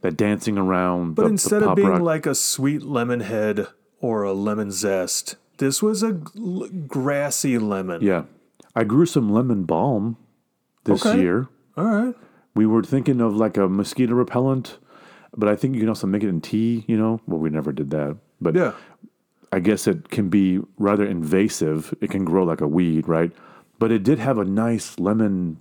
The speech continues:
Speaker 1: scent to it.
Speaker 2: Okay,
Speaker 1: It
Speaker 2: so, like,
Speaker 1: was
Speaker 2: when you're cutting the, when you're mowing the lawn,
Speaker 1: Yeah.
Speaker 2: and you run over the invasive part that is now encroached into your grass,
Speaker 1: <laughs> Yeah.
Speaker 2: right? Were
Speaker 1: Right.
Speaker 2: you getting
Speaker 1: Yeah, you
Speaker 2: lemon
Speaker 1: can,
Speaker 2: and
Speaker 1: right.
Speaker 2: grass?
Speaker 1: Right.
Speaker 2: Okay.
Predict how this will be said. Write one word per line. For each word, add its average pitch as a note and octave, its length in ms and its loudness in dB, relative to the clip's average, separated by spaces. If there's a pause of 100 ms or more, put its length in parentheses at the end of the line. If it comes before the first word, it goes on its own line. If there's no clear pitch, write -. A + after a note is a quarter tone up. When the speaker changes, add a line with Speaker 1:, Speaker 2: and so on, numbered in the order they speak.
(100)
Speaker 1:
scent - 460 0
to D2+ 180 -2
it. D2 140 -6 (220)
Speaker 2:
Okay, F#3+ 120 4
Speaker 1:
It - 40 6
Speaker 2:
so, A#2 80 4
like, B2+ 80 4
Speaker 1:
was C3 80 -2
Speaker 2:
when D3 100 0
you're C#3 100 0
cutting D3 360 -6
the, A#2 80 0 (300)
when E3+ 100 -4
you're C#3+ 80 -6
mowing B2+ 380 0
the A#2+ 60 0
lawn, A#2 420 0 (460)
Speaker 1:
Yeah. G#2+ 260 2
Speaker 2:
and G2+ 140 -8
you F#2+ 100 -2
run G#2+ 260 -2
over A2 320 0
the G#2+ 180 -2
invasive G#2+ 540 -2
part A2 260 -2
that G2+ 120 -4
is G2+ 140 -4
now G2+ 340 -2 (520)
encroached A#2 640 -4
into A2+ 180 -2
your G#2+ 140 -2
grass, A2 460 0
Speaker 1:
<laughs> D#3 140 2
Yeah. - 60 -10 (600)
Speaker 2:
right? C#3 160 -4
Were D3+ 140 2
Speaker 1:
Right. C#3+ 80 0
Speaker 2:
you D#3+ 120 0
getting D3 680 -2 (380)
Speaker 1:
Yeah, B2 200 4
you A2+ 180 2
Speaker 2:
lemon C3 300 4
Speaker 1:
can, C#3 80 0
Speaker 2:
and C3+ 100 2
Speaker 1:
right. A2+ 80 4
Speaker 2:
grass? B2 560 0
Speaker 1:
Right. G2+ 240 2 (600)
Speaker 2:
Okay. A#2+ 320 0